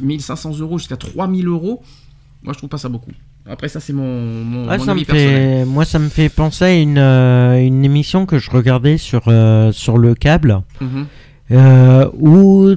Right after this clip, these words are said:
Speaker 2: t'as une association de, qui récupère tous les chiens qui sont abandonnés et tout ça. Et, mais j'ai vu des émissions,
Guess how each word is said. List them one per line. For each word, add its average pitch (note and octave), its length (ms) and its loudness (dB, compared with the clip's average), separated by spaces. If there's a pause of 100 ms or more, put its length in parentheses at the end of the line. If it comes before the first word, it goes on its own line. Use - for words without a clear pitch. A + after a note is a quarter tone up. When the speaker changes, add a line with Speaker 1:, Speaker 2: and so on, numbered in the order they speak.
(100)
Speaker 2:
t'as D3 180 6
une C#3+ 220 4
association E3 960 0 (220)
de, A#2+ 760 4 (840)
qui B2 960 4
récupère D3+ 680 0
tous - 220 -2
les C3+ 140 4
chiens D#3 380 0
qui B2+ 360 -2
sont C#3 260 0
abandonnés C3+ 960 4
et A#2+ 40 2
tout - 180 -6
ça. E3 360 2
Et, A2 540 2 (720)
mais C3 160 6
j'ai C3+ 220 4
vu D3 180 4
des B2 300 4
émissions, C#3+ 680 4